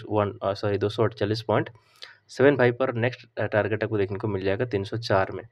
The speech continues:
दोस्तों, आईईएक्स के शेयर में अगर बात करें कि नेक्स्ट ट्रेडिंग सेशन के लिए क्या-क्या लेवल्स है, क्या-क्या टारगेट को हमें ध्यान में रखना चाहिए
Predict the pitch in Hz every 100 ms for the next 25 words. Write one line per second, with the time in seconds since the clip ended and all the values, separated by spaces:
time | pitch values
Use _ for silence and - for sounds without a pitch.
0 | _ - - - - - 123 120 165 -
1 | 135 175 160 147 147 - 143 123 120 127
2 | 131 117 107 110 113 113 117 107 104 -
3 | 101 101 110 110 107 107 127 - 104 107
4 | 101 98 107 110 110 98 107 104 98 104
5 | 104 104 104 104 98 101 98 95 120 139
6 | 139 151